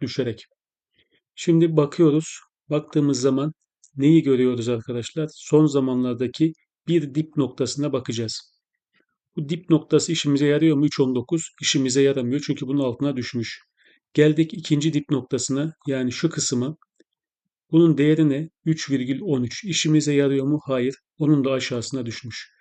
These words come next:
Geldik. Son zamanların en büyük dip noktası diyebilir miyiz? Evet. Çünkü burayı da, e, baz alıyor. Şuraya bakıyoruz. Yani,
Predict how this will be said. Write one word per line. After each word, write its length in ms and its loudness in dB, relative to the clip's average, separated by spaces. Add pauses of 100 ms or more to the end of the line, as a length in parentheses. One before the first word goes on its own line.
(440)
Geldik. 520 4 (1120)
Son 340 4
zamanların 680 2 (160)
en 400 2 (540)
büyük 420 -2 (120)
dip 220 -4
noktası 520 -2
diyebilir 340 0
miyiz? 300 -2
Evet. 300 -2 (220)
Çünkü 360 -6
burayı 320 2
da, 200 -2 (300)
e, 280 0
baz 200 0
alıyor. 360 0 (540)
Şuraya 480 0
bakıyoruz. 560 -8 (1400)
Yani, 580 0